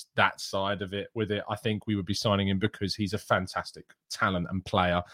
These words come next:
uh, and a really versatile one at that. I wouldn't give any kind of, um, weight towards that side of the argument at all. I think it was purely because of how good he is rated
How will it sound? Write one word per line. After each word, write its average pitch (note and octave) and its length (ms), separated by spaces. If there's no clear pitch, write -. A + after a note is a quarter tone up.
uh, - 140
and G#2 120
a G#2 40
really G#2+ 260
versatile G2+ 640
one F#2+ 160
at - 140
that. F2+ 280
I B2 80
wouldn't A2+ 320
give G2+ 160
any B2 400
kind F#2+ 380
of, F2+ 200
um, F2+ 460
weight G2+ 460
towards G2 360
that G2 180
side G2 220
of F2 80
the F#2 100
argument F#2+ 360
at - 120
all. G#2+ 180
I A2+ 140
think G#2+ 240
it G#2+ 80
was F#2+ 220
purely G2+ 600
because F#2+ 380
of F2+ 100
how G2 200
good F#2 380
he G#2+ 160
is G2 120
rated A#2 380